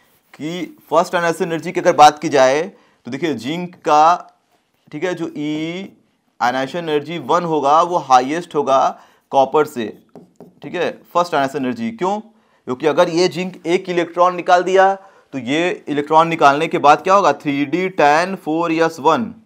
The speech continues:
ये तो स्टेबल है लेकिन ये अनस्टेबल कॉन्फ़िगरेशन हो गया।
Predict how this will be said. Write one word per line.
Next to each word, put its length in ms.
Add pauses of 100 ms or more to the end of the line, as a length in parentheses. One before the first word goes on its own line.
(200)
ये 200
तो 140
स्टेबल 340
है 60
लेकिन 200
ये 100
अनस्टेबल 440
कॉन्फ़िगरेशन 520
हो 60
गया। 240